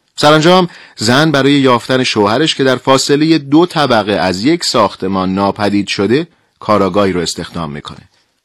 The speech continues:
کاراگاه مدتی طولانی رو صرف تحقیق و بررسی پرونده می‌کنه اما هیچ مدرکی پیدا نمی‌کنه و تنها در این مدت با همسایه‌های ساختمان مذکور هم صحبت می‌شه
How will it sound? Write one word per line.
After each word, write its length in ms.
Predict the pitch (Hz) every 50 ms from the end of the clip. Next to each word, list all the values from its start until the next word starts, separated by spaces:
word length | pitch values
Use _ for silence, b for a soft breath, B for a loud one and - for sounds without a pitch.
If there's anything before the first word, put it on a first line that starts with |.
| _ _
کاراگاه 440 | - 180 190 208 202 214 220 208 180
مدتی 380 | 185 185 165 185 185 180 190 175
طولانی 440 | - - 156 151 151 147 156 180
رو 100 | 175 151
صرف 300 | 131 - 135 127 123 117
تحقیق 560 | - 123 - - 113 113 107 - 127 127 117 117
و 60 | 113
بررسی 560 | 101 110 107 107 101 98 92 - - 113 107
پرونده 580 | 101 104 101 101 92 90 90 90 82 82 87 78
می‌کنه 320 | 73 71 - - 76 80
اما 220 | - 101 127 139
هیچ 360 | 135 120 131 165 185 - - 160
مدرکی 460 | 156 139 131 127 135 156 175 - 190
پیدا 260 | - 170 151 156 170
نمی‌کنه 500 | 190 208 202 - - 123 113 101 87 82
و 100 | 92 98
تنها 380 | - 107 104 107 101 113 131 139
در 120 | 143 143
این 140 | 143 139 135
مدت 420 | 135 135 127 139 151 175 180 - b b b b b b b _
با 120 | 127 131
همسایه‌های 800 | 117 117 123 127 123 - - - 120 117 117 117 113 135 147 151 151
ساختمان 580 | - - 127 120 - - 120 117 120 120 117
مذکور 520 | 107 104 98 95 92 - - - 160 175 170
هم 280 | 143 127 127 123 123
صحبت 560 | 123 - - 135 131 127 131 151 175 180 -
می‌شه 280 | 180 170 - - 175